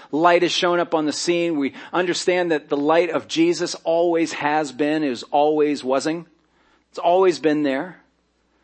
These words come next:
And that this light is, is coming on the scene and it's, and it's being revealed to us, but there are always some who will reject it.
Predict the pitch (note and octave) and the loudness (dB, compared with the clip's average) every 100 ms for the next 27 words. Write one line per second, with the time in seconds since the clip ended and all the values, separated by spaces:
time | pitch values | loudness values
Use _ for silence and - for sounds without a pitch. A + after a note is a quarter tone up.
0 | _ _ _ _ _ _ - - D#3 E3+ | _ _ _ _ _ _ -20 -6 -2 0
1 | E3+ E3 E3+ D#3+ F3+ F#3 F3 D3 - - | 0 -2 0 2 4 4 0 -2 -8 -6
2 | C#3 C#3+ - F3 G3+ G#3 F#3+ E3 - F3+ | -2 -2 0 0 0 0 0 0 -4 -2
3 | E3+ E3 D3+ D3 C#3+ - - - C#3+ C#3 | -2 -2 -2 -2 -2 -6 -18 -6 -2 -2
4 | - D#3 D3 C#3+ C#3 A2+ B2+ E3 G#3 G#3 | 0 2 2 2 0 -2 2 6 6 2
5 | - C#3+ C3 - D3 D#3 D3+ D3+ D3 C#3 | -2 -2 -2 -2 -2 -2 0 2 4 2
6 | - F3+ G3+ G3 E3 - A3+ G3 C#3 B2+ | -2 0 2 2 0 -4 -2 0 0 -2
7 | D#3 D3+ D#3+ D3+ F3+ G3+ - A#2+ | -2 -2 -2 -2 -4 -4 -6 -10